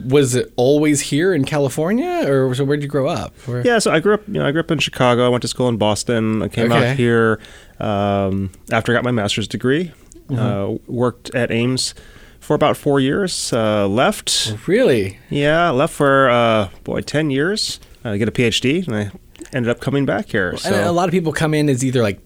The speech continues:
Speaker 1: doctoral students or something. Did you just apply to a job online, or how, how did that happen?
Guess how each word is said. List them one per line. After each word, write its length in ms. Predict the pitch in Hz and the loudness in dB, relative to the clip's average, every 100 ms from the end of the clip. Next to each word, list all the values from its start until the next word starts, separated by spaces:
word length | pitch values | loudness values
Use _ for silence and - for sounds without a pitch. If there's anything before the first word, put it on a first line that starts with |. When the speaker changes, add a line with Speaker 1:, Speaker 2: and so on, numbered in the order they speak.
| - - | -14 -2
Speaker 1:
doctoral 640 | 98 113 - 127 120 120 | -2 -2 -2 0 2 2
students 580 | - 135 123 120 120 117 | 0 2 2 2 2 0
or 60 | |
something. 440 | 117 120 117 120 113 | 0 0 0 0 0
Did 140 | 107 | 0
you 140 | 123 | -2
just 220 | 127 123 - - - - - - | -2 -4 -8 -20 -20 -20 -12 -8
apply 680 | 117 - 113 101 113 120 120 | -4 -4 -2 0 0 0 -2
to 380 | - 131 123 - | 0 0 0 -2
a 80 | 110 | -6
job 520 | 98 - 110 110 127 | -6 -2 0 2 2
online, 520 | 120 113 123 165 190 | 0 2 0 0 0
or 280 | 127 104 107 | 0 0 0
how, 220 | 110 113 | 0 0
how 140 | 117 123 | 0 -2
did 120 | 110 | -2
that 160 | 117 113 | -2 -2
happen? 340 | 107 104 101 | -4 -4 -6